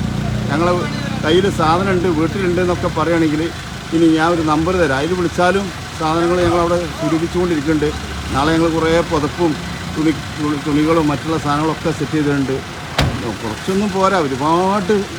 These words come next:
വേണ്ടി വരും. കാരണം കുറച്ചൊന്നല്ല അവസ്ഥ, എല്ലാ, എല്ലാം ഒലിച്ചു പോയി, എല്ലാം തകർന്നടിഞ്ഞു.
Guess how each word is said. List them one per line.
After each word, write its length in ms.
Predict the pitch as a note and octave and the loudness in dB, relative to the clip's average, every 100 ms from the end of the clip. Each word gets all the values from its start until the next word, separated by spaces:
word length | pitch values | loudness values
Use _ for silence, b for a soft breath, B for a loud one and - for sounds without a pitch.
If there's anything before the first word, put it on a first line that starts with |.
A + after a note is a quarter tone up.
| F3 | -2
വേണ്ടി 220 | F3+ F#3 | 0 2
വരും. 160 | F3 C3 | 0 0
കാരണം 240 | C#3 D3+ C3+ | -2 -4 -4
കുറച്ചൊന്നല്ല 600 | A#2+ - F3+ F3+ F#3 F3+ | -6 -6 -4 -2 -2 0
അവസ്ഥ, 420 | D#3 D3+ D3 F3 | 0 -2 -4 -2
എല്ലാ, 500 | B2+ G2 A#2 C3+ D3+ | -2 -4 -4 -2 -2
എല്ലാം 520 | C3 B2+ D#3 F#3+ F#3 | -2 -2 0 0 0
ഒലിച്ചു 240 | F3 - F#3+ | -2 -2 -4
പോയി, 200 | F3+ F3+ | -2 0
എല്ലാം 300 | D3+ E3 F#3 | 0 0 0
തകർന്നടിഞ്ഞു. 640 | F3 E3 F3 F3 D3 | -2 -2 0 0 0